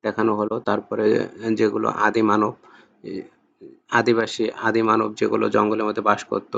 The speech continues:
সেই সিন সিনারি দেখানো হলো। এখানে বন-, বঙ্গবন্ধু স্যাটেলাইট রয়েছে, সেটা দেখানো হলো।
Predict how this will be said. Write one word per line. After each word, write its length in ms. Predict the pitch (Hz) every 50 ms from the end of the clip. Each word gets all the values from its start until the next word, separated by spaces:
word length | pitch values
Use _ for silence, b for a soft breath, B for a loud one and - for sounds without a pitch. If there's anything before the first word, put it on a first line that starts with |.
| 117 117
সেই 240 | - - 117 113
সিন 220 | 113 - - 113 113 110 113
সিনারি 280 | - 113 110 107 107
দেখানো 320 | 104 107 107 - 110 110 104
হলো। 240 | 104 110 107 104 104 - - _ _ _ _ _ _ _ _ _ _ _ -
এখানে 260 | 113 107 117 117 110
বন-, 380 | 107 113 110 110 113 113 107 110 - - 110
বঙ্গবন্ধু 540 | 107 110 110 107 107 113 110 110 110 110 110 110
স্যাটেলাইট 540 | - - 110 101 - 110 110 110 110 110 - -
রয়েছে, 360 | 110 107 104 101 - - 107 104 101 101 b b b b b -
সেটা 220 | - 113 107 110
দেখানো 380 | 110 117 113 - 127 120 117 110
হলো। 240 | 110 107 104 104